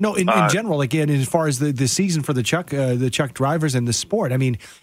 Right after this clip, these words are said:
Speaker 1: they don't just flip a switch, right?
Speaker 2: Listen, they've been in training since April. A lot of these
Speaker 1: Yeah.
Speaker 2: guys have put their heart and soul into these animals.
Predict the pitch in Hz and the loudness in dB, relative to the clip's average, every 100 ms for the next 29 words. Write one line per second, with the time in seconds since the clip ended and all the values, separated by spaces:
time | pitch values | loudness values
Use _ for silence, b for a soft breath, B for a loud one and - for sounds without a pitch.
0 | B 160 165 147 120 - 139 104 - 156 | B 0 0 0 -2 -2 -4 -4 -2 -2
1 | - 110 160 143 _ _ _ _ _ B | -2 -4 -6 -10 _ _ _ _ _ B
2 | B B B - - 185 185 131 202 277 | B B B -4 2 2 2 2 2 2
3 | 240 143 - 120 123 113 - 110 104 110 | 2 0 0 2 2 2 0 0 2 2
4 | - - - - 113 113 135 139 117 113 | 0 -2 -6 0 2 4 4 2 2 2
5 | 139 113 113 107 104 92 - 135 - - | 4 4 4 2 -2 -2 0 -2 -2 -4
6 | 120 135 123 123 - 104 - 123 107 101 | 0 2 2 0 0 -4 0 0 2 0
7 | - 107 107 98 - 107 104 101 98 98 | 2 2 2 2 0 0 0 2 4 4
8 | 104 80 - | 2 0 -4